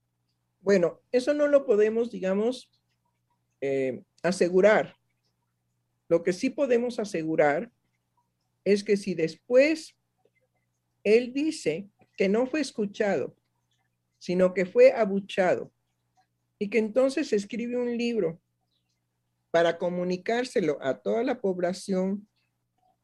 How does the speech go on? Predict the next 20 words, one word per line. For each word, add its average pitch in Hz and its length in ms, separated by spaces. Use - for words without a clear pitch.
dado 196 540
que 165 260
es 175 140
importante 170 800
que 135 100
lo 139 140
sepan, 185 560
pues 165 180
está 262 380
haciendo 285 560
<laughs> - 680
con 240 140
los 220 200
tres 226 260
mil 294 240
quinientos 262 560
psicoanalistas 202 800
ahí 208 320
el 214 140
apoyo 208 680